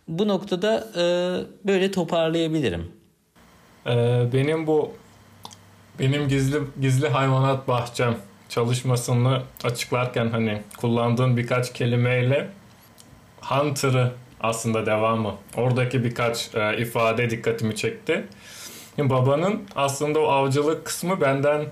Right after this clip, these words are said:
Speaker 2: sakladığı, beni dahil etmediği bir kısım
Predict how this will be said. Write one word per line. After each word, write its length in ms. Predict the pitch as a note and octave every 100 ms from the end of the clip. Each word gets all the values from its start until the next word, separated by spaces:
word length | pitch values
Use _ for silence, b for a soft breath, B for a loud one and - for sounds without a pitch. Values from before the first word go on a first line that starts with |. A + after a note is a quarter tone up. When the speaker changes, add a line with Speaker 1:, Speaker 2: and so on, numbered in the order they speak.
| -
Speaker 2:
sakladığı, 840 | - - C3 C3+ C3 B2+ C3 B2+ A#2
beni 240 | A#2+ C3
dahil 320 | B2+ A#2+ C3+
etmediği 640 | C#3 C#3+ B2 A2+ A2+ G#2 - - - - -
bir 120 | A#2+
kısım 320 | - - B2